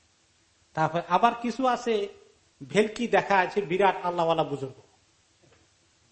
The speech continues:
সে মানে স্বপ্নে পাওয়া তদবির থেকে শুরু করে কত রকমের তিলিসমাতি, এই মানুষের ইমান আকিদাকে বরবাদ করে দেওয়ার জন্য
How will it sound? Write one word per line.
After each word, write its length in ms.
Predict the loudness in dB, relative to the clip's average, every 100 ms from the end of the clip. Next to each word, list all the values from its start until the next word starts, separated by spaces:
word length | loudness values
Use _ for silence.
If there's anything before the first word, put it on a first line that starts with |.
| _ -20 _ -12
সে 320 | 0 2 4
মানে 340 | 4 2 -2
স্বপ্নে 380 | 0 -2 -2 -4
পাওয়া 220 | 0 0
তদবির 600 | 0 -2 0 0 -2 -12 _ _ _ _ _ _ _
থেকে 200 | -6 -6
শুরু 240 | -6 -6 -4
করে 200 | -6 -8 -6
কত 220 | -6 -6
রকমের 300 | -8 -10 -8 -6
তিলিসমাতি, 600 | -6 -6 -8 -8 -12 -20 _
এই 140 | -2 0
মানুষের 500 | 0 -2 -4 -4 0
ইমান 220 | 0 -2
আকিদাকে 480 | -4 -6 -6 -6 -8 -10 _ _ _ _ 2
বরবাদ 320 | 4 4 0 -2
করে 140 | -6
দেওয়ার 380 | -4 -2 -2 -2
জন্য 640 | -2 2 8 10 8 4